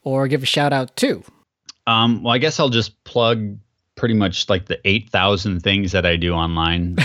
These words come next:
Speaker 2: Um,
Speaker 1: <laughs>
Speaker 2: you can follow me on Twitter. I am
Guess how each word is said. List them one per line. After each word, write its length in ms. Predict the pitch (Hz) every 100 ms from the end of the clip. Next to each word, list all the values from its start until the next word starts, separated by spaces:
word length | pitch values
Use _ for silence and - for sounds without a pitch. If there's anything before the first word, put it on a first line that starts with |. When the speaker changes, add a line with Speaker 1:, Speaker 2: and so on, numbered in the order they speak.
| -
Speaker 2:
Um, 300 | 90 90 90 127 - _
Speaker 1:
<laughs> 340 | _ _ _ -
Speaker 2:
you 160 | 117
can 180 | 120 120
follow 460 | 113 - 107 117 117
me 380 | 117 107 107 107 110
on 300 | 98 98 95
Twitter. 540 | - 92 90 92 95 101 _ _ _ _
I 160 | - 92
am 220 | 92 85